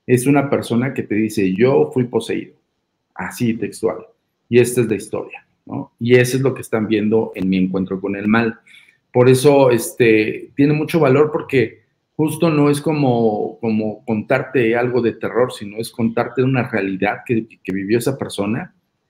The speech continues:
y que esa persona te va a decir que, que sí tuvo un encuentro con el mismísimo,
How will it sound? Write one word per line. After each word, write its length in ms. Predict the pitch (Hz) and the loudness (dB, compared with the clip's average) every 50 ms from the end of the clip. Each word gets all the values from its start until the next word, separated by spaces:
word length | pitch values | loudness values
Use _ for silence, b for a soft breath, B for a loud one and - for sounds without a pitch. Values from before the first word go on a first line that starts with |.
| _ _ _ _ _ _ | _ _ _ _ _ _
y 160 | - 123 120 - | -6 -6 -4 4
que 160 | - 123 131 | 6 6 8
esa 200 | 135 131 165 143 | 8 6 2 0
persona 420 | - 117 107 - 127 127 139 143 131 | 0 -2 -2 0 0 0 0 0 0
te 80 | 120 | 0
va 140 | 107 110 113 | 2 2 2
a 80 | 113 107 | 2 0
decir 240 | - - 117 113 - | 0 -2 -6 -6 -2
que, 300 | - 123 107 101 - - | -2 -2 -2 -2 -4 -10
que 140 | - 104 92 | -10 -12 -10
sí 240 | - - 110 104 - | -8 -8 -10 -10 -6
tuvo 220 | - 120 110 107 113 | -4 -4 -2 -2 0
un 80 | 110 113 | 0 0
encuentro 580 | 104 92 - - 107 104 101 - 110 113 113 | -2 -4 -4 -4 -4 -4 -2 -2 -2 -4 -2
con 180 | - 101 95 92 | -2 -2 -2 0
el 100 | 90 90 | 0 0
mismísimo, 640 | 92 92 92 92 107 117 113 110 - - - - | 0 0 0 0 0 0 0 0 -4 -12 -18 -20